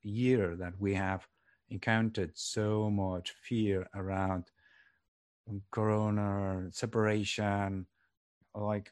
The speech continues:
wearing masks, social distancing, and so on, the otherness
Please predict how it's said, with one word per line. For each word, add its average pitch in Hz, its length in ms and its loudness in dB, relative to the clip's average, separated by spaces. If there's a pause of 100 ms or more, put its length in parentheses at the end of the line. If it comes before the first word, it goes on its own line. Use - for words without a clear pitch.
wearing 110 340 0
masks, 98 460 0
social 110 280 -4
distancing, 98 1000 -6
and 101 200 -4
so 95 260 -2
on, 98 220 2 (800)
the 113 220 0
otherness 117 580 2